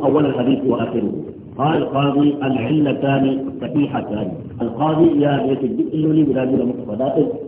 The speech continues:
نفرق دم أسامو كان يجوا أسامو تصلى، نبي لا دم سنا بين يوان أشياء اللي في هذا كم بحر الجو، يجي جزء اللي في الدنيا. قال: "والظاهر أن النبي صلى الله عليه وسلم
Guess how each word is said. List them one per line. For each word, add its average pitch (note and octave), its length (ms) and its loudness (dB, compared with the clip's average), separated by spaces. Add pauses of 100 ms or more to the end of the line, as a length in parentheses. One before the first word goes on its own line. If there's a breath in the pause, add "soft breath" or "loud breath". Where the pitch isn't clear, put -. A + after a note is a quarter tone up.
نفرق B2 380 -2
دم B2+ 160 2
أسامو B2+ 320 -2
كان B2+ 140 -2
يجوا C3 220 0
أسامو B2 200 -2
تصلى، C3 420 -2 (280)
نبي C3 220 2
لا B2+ 180 0
دم C3 200 0 (240)
سنا C#3 180 0
بين C3 200 0
يوان C3 160 2
أشياء B2+ 340 -2
اللي - 220 2
في C#3+ 240 -4
هذا B2 200 0
كم C3+ 200 0
بحر C3+ 220 0
الجو، C3+ 240 0 (240)
يجي B2 180 0
جزء B2+ 960 0
اللي D3+ 140 4
في A#2 200 0
الدنيا. G#2+ 440 -2 (340)
قال: C#3 160 2
"والظاهر D3 540 2 (160)
أن D3+ 140 4
النبي C3+ 360 2 (140)
صلى C#3 200 0
الله C3+ 360 0
عليه B2 220 0
وسلم C3+ 360 0